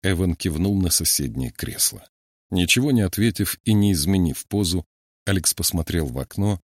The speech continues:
которое выходило на башню в торце здания. На улице было совсем темно. «Благодарю». <coughs> Алекс откашлялся.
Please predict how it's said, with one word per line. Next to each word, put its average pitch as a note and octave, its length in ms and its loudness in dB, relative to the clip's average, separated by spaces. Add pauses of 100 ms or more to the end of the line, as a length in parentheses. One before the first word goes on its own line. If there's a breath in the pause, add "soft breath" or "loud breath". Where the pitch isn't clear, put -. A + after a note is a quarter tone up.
которое F#2+ 360 0
выходило F2 440 0
на E2+ 120 2
башню E2 340 -2
в - 80 -6
торце - 380 -4
здания. - 540 -10 (340)
На F2 220 0
улице F#2+ 420 0
было F2+ 280 -2
совсем - 580 -2
темно. - 500 -10 (520)
«Благодарю». F#2 720 0 (240)
<coughs> - 600 -6
Алекс F#2 440 0
откашлялся. - 840 -6